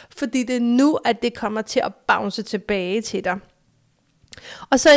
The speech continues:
som jeg sagde før, det her med autoritet og lederskab. Altså det, det er simpelthen en måned, hvor at man kan sige, vi tager den personlige,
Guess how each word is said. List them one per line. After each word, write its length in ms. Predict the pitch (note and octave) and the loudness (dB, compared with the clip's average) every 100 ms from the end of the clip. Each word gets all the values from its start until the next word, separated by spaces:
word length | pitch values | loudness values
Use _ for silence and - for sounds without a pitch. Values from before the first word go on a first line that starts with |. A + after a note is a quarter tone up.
| C4 | 6
som 200 | B3+ A#3 | 4 2
jeg 100 | A#3 | 2
sagde 220 | A#3+ A3 | 0 -2
før, 260 | - C4 A#3+ | 0 0 2
det 160 | C4 | 4
her 160 | C4 A#3 | 4 4
med 240 | A3 A3 G#3+ | 4 2 2
autoritet 800 | - A3 - B3 G#3 - - - | 4 2 2 0 0 -2 -4 0
og 100 | B3 | 0
lederskab. 920 | G#3+ G#3 A3 B3+ B3+ - A3+ G#3+ A3 - - - | 2 2 4 2 0 -6 -4 -4 -4 -12 -20 -4
Altså 220 | B3+ A#3+ | -2 0
det, 260 | A#3 C#4+ C#4 - | 0 0 0 -4
det 100 | - | -4
er 60 | D4 | -2
simpelthen 520 | - D#4+ D4 D#4+ D4+ | 0 -2 -2 -4 -2
en 200 | D4 C#4 | 0 4
måned, 460 | A#3+ A#3 C4+ D#4+ | 6 8 6 4
hvor 240 | C4 B3+ - | 6 4 6
at 120 | B3+ | 2
man 160 | A#3 A#3 | 2 0
kan 60 | |
sige, 220 | - C4+ | 0 0
vi 80 | B3 | 0
tager 220 | - - | 0 -2
den 200 | B3 B3 | 0 0
personlige, 880 | G#3+ A3+ - E4 - - C4+ C#4 B3 | 0 -2 -2 -4 -6 -2 2 2 2